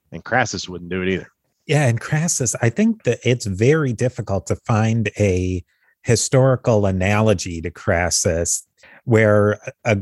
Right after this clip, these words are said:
Speaker 2: gazillionaire can just buy himself an army and make himself l-, legitimate and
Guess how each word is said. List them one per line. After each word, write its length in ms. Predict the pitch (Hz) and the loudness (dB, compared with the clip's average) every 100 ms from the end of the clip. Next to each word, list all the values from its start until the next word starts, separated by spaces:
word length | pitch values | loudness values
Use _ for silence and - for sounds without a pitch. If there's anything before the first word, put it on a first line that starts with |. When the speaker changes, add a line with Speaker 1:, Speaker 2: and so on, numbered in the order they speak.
| 98 _ _ _ - | -4 _ _ _ 2
Speaker 2:
gazillionaire 1000 | 117 101 120 135 123 113 117 113 104 101 - | 4 6 4 4 2 0 0 0 -2 -4 -4
can 160 | 120 | -2
just 220 | 107 101 90 | 0 -2 -2
buy 260 | 139 123 | -2 0
himself 540 | 127 104 - 107 101 - | 2 0 0 0 0 -2
an 100 | 98 | -4
army 720 | 98 95 92 92 92 90 90 - - - - | -2 -2 -2 -2 -2 -4 -6 -12 -20 -12 0
and 300 | 107 104 98 | 4 6 4
make 200 | 110 113 | 4 2
himself 560 | 113 104 123 107 98 | 0 2 4 4 2
l-, 220 | 123 110 - 131 - | -2 -2 -4 -12 -4
legitimate 800 | 110 113 95 117 117 107 104 - | 2 4 4 4 4 2 2 0
and 340 | 104 101 104 | 0 2 -2